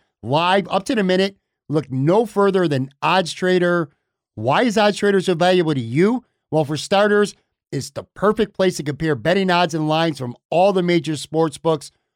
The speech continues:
Why does it matter? Well, it matters because if you're liking a team, you wanna throw down some cash on them. You're getting your choice of what's getting you the best odds, the best lines. It's a chance to find the highest payouts if you're betting the underdogs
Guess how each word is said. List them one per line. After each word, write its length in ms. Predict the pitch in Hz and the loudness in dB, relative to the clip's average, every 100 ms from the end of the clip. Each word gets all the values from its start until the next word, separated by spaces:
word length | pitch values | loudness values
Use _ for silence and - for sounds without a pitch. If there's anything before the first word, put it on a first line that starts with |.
| _ | _
Why 180 | 113 151 | -2 0
does 120 | 165 | 0
it 100 | 147 | 0
matter? 480 | 139 165 180 185 170 _ _ 127 | 2 2 4 2 -2 _ _ -6
Well, 100 | 131 | -4
it 60 | |
matters 540 | 127 170 190 180 170 - _ - | 0 0 2 2 0 -4 _ -6
because 200 | 135 117 | -6 -4
if 80 | |
you're 120 | 160 240 | -2 0
liking 240 | 220 180 | 0 0
a 60 | 143 | -4
team, 340 | - 156 151 | -4 -2 -2
you 120 | 139 | -2
wanna 200 | 151 156 | -2 -2
throw 140 | 147 151 | 0 0
down 180 | 151 | 0
some 180 | 139 104 | -2 -10
cash 380 | - 143 160 156 | -8 -2 -2 -2
on 140 | 151 | -4
them. 320 | 147 143 143 139 _ _ | -2 -4 -4 -8 _ _
You're 120 | 165 160 | -2 0
getting 200 | 165 143 | 0 0
your 120 | 120 | -4
choice 480 | - 151 147 135 - | -4 -2 -2 -4 -4
of 480 | 151 143 139 120 - _ _ - | 0 2 2 -2 -12 _ _ -4
what's 260 | 156 156 | -2 -2
getting 260 | - 160 147 | -2 -2 0
you 100 | 139 | -2
the 100 | 117 | -2
best 280 | 151 156 156 | -2 0 0
odds, 300 | 151 151 123 | 0 0 -2
the 60 | |
best 260 | 110 151 143 | -4 -4 -2
lines. 480 | 147 151 151 151 - _ - | -2 0 0 -2 -8 _ -6
It's 180 | 156 151 | -4 -4
a 80 | |
chance 340 | 143 165 170 143 | -6 -2 0 0
to 100 | 147 | -4
find 240 | 147 147 | -2 -2
the 60 | 120 | -2
highest 480 | 120 151 165 160 - | -4 0 0 0 -4
payouts 500 | 156 160 151 156 - _ - | -2 0 2 0 -4 _ -16
if 80 | 110 | -8
you're 80 | 123 | -2
betting 240 | 147 139 | -2 -2
the 100 | 117 | -2
underdogs 640 | 143 180 160 165 160 160 | -2 -2 0 2 2 2